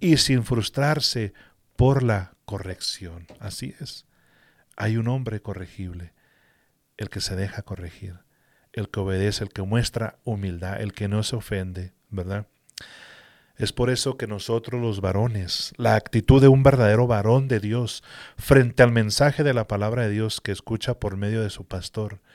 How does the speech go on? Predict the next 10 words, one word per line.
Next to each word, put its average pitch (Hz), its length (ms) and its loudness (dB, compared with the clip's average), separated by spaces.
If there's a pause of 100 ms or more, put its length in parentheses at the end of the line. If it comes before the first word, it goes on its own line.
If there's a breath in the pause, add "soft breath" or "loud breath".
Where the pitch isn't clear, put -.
(520 loud breath)
consiste 135 640 4
en 170 80 2
la 151 100 2
disposición 127 840 -2 (100)
a 131 280 -2
aceptar 147 800 -2
humildemente 123 840 -2
esa 113 200 -4
palabra 107 420 -2
implantada 95 760 -8